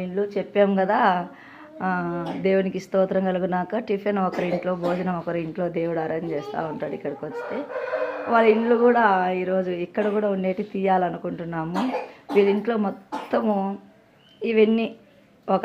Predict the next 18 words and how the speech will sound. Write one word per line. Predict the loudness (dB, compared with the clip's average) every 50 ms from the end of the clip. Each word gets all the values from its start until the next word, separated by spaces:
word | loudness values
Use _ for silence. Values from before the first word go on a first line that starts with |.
| 2 2
ఐటమ్స్ | 2 2 2 0 0 0 0 -2
అయితే | -2 -2 -2 -2 -2 -2 -2 -2 -6 -8 -10 -16 -20 -20 -20 -18 -14 -14 -14 -14 -14 -12 -10 -6 -4
రాగి, | -4 -2 0 0 -2 -2 -2 -6 -10 -12 -12
ఇత్తడినా | -12 -8 -8 -6 -6 -4 -4 -4 -4 -4 -2 -2 -2
రాగినా? | -4 -4 -4 -4 -4 -2 -2 -2 -2 -4 -6 -6 -8 -10 -18 -20 _ _ -10 -8 -8 -8 -8 -6 -4
రాగి, | -2 -2 -2 -2 -2 -4 -6 -8 -10 -12 -14 -16 -18 -18 -18 -20 -20 -20 _ -8 -8 -6
ఇత్తడి, | -4 -2 -2 0 0 0 -2
ఇత్తడి. | -4 -6 -8 -8 -8 -8 -8 -10 -14 -16 -16 -12 -6 -4
ఓ | -4 -2 -2 -4
అమ్మో, | -4 -6 -6 -6 -4 -4 -6 -6 -6 -6 -8
వంట | -8 -8 -8 -10 -8 -8
వస్తువులు. | -8 -8 -8 -8 -6 -6 -8 -8 -12 -16 -20 -20 -20 -20 -20 -20 -20 -20 -20 -20 -20 -20 -20 -20 -20 -20 -20 -20 -20 -20 -20 -20 -20 -20 -20 -20 _ _ -20 -20 -20 -20 -20 -20 -20 -20 -20 -20 -20 -20 -12 -4 -2 -2
ఇది | 0 0 0
విద్య | 0 0 4 6 8 8 8
వాళ్ళు | 8 6 4 2
ఉంటారు, | 2 2 4 4 4 4 4 2 0 0 -4 0 4
కాశీ | 6 6 6 6 4 2 4 4 4
అన్నందుకు. | 4 4 2 2 2 0 -2 -2 -2 -2